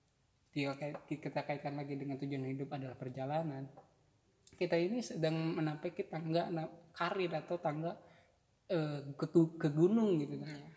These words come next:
Speaker 1: Kita tuh se-, sekarang tuh sedang mendaki. Tapi pertanyaannya, apakah kita bisa kembali lagi ke rumah dengan selamat?
Speaker 2: Hmm.
Speaker 1: Tapi rumah yang dimaksud itu rumah apa sih?
Speaker 2: Iya.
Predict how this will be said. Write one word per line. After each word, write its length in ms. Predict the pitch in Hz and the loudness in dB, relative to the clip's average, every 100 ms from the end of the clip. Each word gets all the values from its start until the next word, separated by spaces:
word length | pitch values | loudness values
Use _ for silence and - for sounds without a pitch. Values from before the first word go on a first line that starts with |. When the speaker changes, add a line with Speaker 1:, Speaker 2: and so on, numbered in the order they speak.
| - - | -20 -4
Speaker 1:
Kita 160 | 165 | -2
tuh 160 | 165 208 | 2 0
se-, 180 | - - - | -2 -10 -12
sekarang 300 | - 170 165 | 0 2 2
tuh 100 | - | 0
sedang 220 | 175 147 | 0 0
mendaki. 480 | 147 135 143 - 156 180 _ _ _ _ _ _ - | 0 -2 -4 -8 -14 -14 _ _ _ _ _ _ -4
Tapi 180 | 175 | -2
pertanyaannya, 720 | 202 175 165 147 143 139 170 185 - - - _ | 0 0 0 0 0 0 0 -4 -12 -20 -20 _
apakah 300 | - 165 160 151 | -2 0 0 0
kita 200 | 165 160 | 0 2
bisa 220 | 156 - | 0 -4
kembali 320 | 160 147 147 | 0 0 0
lagi 180 | 151 151 | 0 -2
ke 100 | 147 | -2
rumah 180 | 139 139 | -4 -2
dengan 220 | 139 139 | -2 -4
selamat? 440 | 135 185 175 131 - - - _ - - - | 0 2 2 0 -4 -18 -20 _ -20 -20 -18
Speaker 2:
Hmm. 320 | 151 143 151 - _ | -16 -14 -16 -20 _
Speaker 1:
Tapi 200 | - 151 208 | -14 -2 2
rumah 180 | 175 | 2
yang 100 | 156 | 4
dimaksud 280 | 156 147 170 | 2 0 -6
itu 120 | 170 | -6
rumah 260 | 202 170 143 | -2 -2 -2
apa 140 | 156 | -6
sih? 160 | 170 180 - _ _ _ _ - | -10 -14 -20 _ _ _ _ -16
Speaker 2:
Iya. 220 | 143 | -14